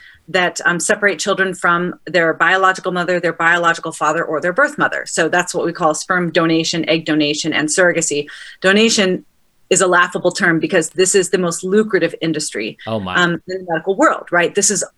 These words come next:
Speaker 1: all, um, elective. So
Speaker 2: Mm-hmm.
Speaker 1: it's just money, money, money. Um, and so here's the problem, <laughs> right? We already know that bio-, biology matters to kids. It matters in terms of safety and well-being. It matters in terms of biological identity.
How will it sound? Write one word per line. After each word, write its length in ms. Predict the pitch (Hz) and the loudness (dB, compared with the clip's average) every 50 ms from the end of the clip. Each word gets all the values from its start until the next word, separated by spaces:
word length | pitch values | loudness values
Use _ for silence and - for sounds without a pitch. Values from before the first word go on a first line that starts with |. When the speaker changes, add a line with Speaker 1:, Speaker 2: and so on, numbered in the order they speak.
| _ _ - | _ _ 2
Speaker 1:
all, 640 | 180 190 196 196 196 202 208 214 208 208 196 - - | 4 6 6 6 6 6 6 4 2 0 -2 -2 0
um, 560 | 185 180 175 170 160 165 160 151 151 147 147 _ _ _ _ _ _ - - - | 2 4 4 4 2 2 -2 -4 -6 -8 -10 _ _ _ _ _ _ -8 -4 -2
elective. 520 | 190 190 196 196 - - - - - - - _ _ | 2 2 2 0 -2 -8 -12 -12 -16 -18 -20 _ _
So 320 | - - 208 175 156 143 | -2 0 2 2 2 0
Speaker 2:
Mm-hmm. 80 | 107 104 | -2 -2
Speaker 1:
it's 180 | - 185 - - | -4 -4 -4 -4
just 240 | - 190 175 - 180 | -6 -6 -6 -6 -4
money, 220 | 165 175 185 185 | -4 -2 -2 -2
money, 180 | 185 185 180 175 | -2 -2 -2 -2
money. 300 | 165 - - - - _ - - - - - - - - - - | -4 -6 -6 -10 -16 _ -20 -18 -18 -16 -16 -16 -16 -16 -2 0
Um, 380 | 214 208 202 196 190 190 185 - _ | 2 4 4 2 2 0 -4 -8 _
and 220 | - 220 214 208 214 | 0 0 0 2 0
so 400 | - - 233 220 214 202 214 - | 2 2 4 4 4 2 0 -4
here's 300 | - - 262 285 285 - | -2 2 2 2 2 0
the 60 | 240 | -4
problem, 340 | - 208 220 196 - - 190 220 185 180 180 - | -2 0 0 0 2 0 -2 -2 -4 -6 -8 -10
<laughs> 100 | 202 - 214 | -10 -8 -8
right? 180 | - - - - - - - - - - - - | -10 -10 -12 -16 -16 -14 -14 -14 -14 -16 -14 -2
We 120 | - 226 240 | 2 4 4
already 220 | 226 220 208 202 | 4 4 2 0
know 300 | 196 190 180 165 151 151 | 0 0 0 0 0 -2
that 260 | - 160 - - - | -2 -4 -6 -4 -2
bio-, 360 | - 165 160 151 147 147 143 - - | -2 0 0 2 0 0 0 -2 -4
biology 520 | - 190 170 165 156 160 160 156 170 160 | -2 0 0 2 2 0 -2 -2 -4 -4
matters 320 | 151 139 135 143 147 - - | -4 -4 -4 -4 -6 -6 -8
to 80 | - | -10
kids. 320 | - - 156 - - - - | -8 -6 -8 -8 -8 -6 -4
It 80 | - 175 | -2 0
matters 320 | 175 165 165 165 180 - | 2 2 2 0 0 -2
in 80 | 185 175 | -2 -4
terms 280 | 175 - 170 165 160 156 | -2 -2 -4 -4 -4 -2
of 80 | 143 | -2
safety 420 | - - 180 185 180 - - 185 180 | 0 0 0 0 0 -2 -4 -4 -2
and 100 | 165 156 | 0 0
well-being. 440 | 151 151 151 226 233 214 208 208 | 0 0 0 0 0 0 0 -2
It 100 | - - | -4 -2
matters 340 | 180 175 156 160 - 160 - | 0 0 0 0 0 -4 -6
in 100 | 180 165 | -6 -6
terms 260 | 156 - 165 160 156 | -4 -4 -4 -6 -6
of 100 | 165 - | -6 -2
biological 500 | - 139 156 156 156 151 147 - - 143 | 0 0 2 2 2 0 0 0 -4 -6
identity. 640 | 143 127 143 - 180 185 175 175 170 165 165 170 | -6 -6 -4 -2 -2 0 2 2 0 0 0 -2